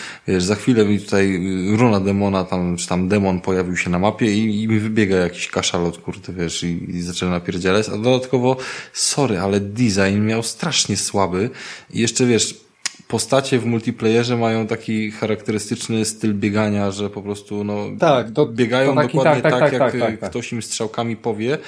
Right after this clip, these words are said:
Speaker 1: a nogi
Speaker 2: <laughs>
Speaker 1: tego nie oddają i on po prostu się przesuwa, jednocześnie gdzieś tam nogi wykonują jakieś ni-, ruchy niespójne,
Speaker 2: Mhm.
Speaker 1: gdzieś tam się obraca jeszcze, to wszystko, wiesz,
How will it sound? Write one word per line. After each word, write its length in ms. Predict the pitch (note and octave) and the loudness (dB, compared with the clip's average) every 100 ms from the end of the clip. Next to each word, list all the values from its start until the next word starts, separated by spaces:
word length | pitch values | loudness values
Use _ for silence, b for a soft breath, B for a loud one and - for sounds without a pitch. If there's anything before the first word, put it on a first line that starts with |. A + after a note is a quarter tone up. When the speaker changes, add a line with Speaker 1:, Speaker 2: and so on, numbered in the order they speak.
| B B B | B B B
Speaker 1:
a 380 | - A2 A2+ A#2 | -8 -4 -2 -2
nogi 340 | A#2+ A#2+ A#2+ A#2+ | 0 2 2 4
Speaker 2:
<laughs> 40 | |
Speaker 1:
tego 200 | A#2+ B2 | 2 0
nie 120 | B2+ | 0
oddają 540 | B2+ B2 C3+ G#2 F#2+ F2 | -2 0 2 2 0 -2
i 80 | G2+ | -4
on 100 | G#2 | -4
po 100 | A2 | -6
prostu 280 | A2+ - | -8 -6
się 140 | A#2 A2+ | -6 -4
przesuwa, 800 | - A#2+ - B2 A2+ B2 C#3 D3 C#3+ C3+ | -2 -2 0 0 2 2 2 2 0 0
jednocześnie 640 | C3 B2 B2 B2+ B2 B2 | 0 0 -2 -2 -2 -2
gdzieś 160 | A#2+ A#2+ | -2 -2
tam 200 | A#2+ A#2+ | 0 0
nogi 260 | A#2 A2+ A#2+ | 0 0 -2
wykonują 600 | A2+ A#2 A#2+ A#2 A2+ A2 | -2 -2 0 2 2 2
jakieś 480 | G#2+ A2+ G#2+ - | 0 -2 -4 -4
ni-, 480 | A2+ A2 G#2+ G#2+ A2+ | -4 -4 -4 -2 0
ruchy 500 | A#2+ A#2+ A2 G#2 G#2 | 2 2 2 2 2
niespójne, 640 | G#2 G#2+ - A#2+ G2+ A2+ F3+ B B B B B - - - | 2 -2 0 0 2 2 0 B B B B B -20 -20 -12
Speaker 2:
Mhm. 180 | D2 A2+ | -2 2
Speaker 1:
gdzieś 160 | B2 C3+ | 2 2
tam 160 | C3 | 2
się 140 | A2 A2 | 2 2
obraca 460 | A#2 B2 A#2 A#2+ | 2 2 2 2
jeszcze, 520 | G#2+ G#2 G#2 A#2 C3+ D3+ | 2 2 0 0 2 2
to 120 | C3 | -2
wszystko, 380 | - C3 C3+ A#2+ | -4 -4 -2 0
wiesz, 460 | A2+ G#2 - - | 2 0 -2 -2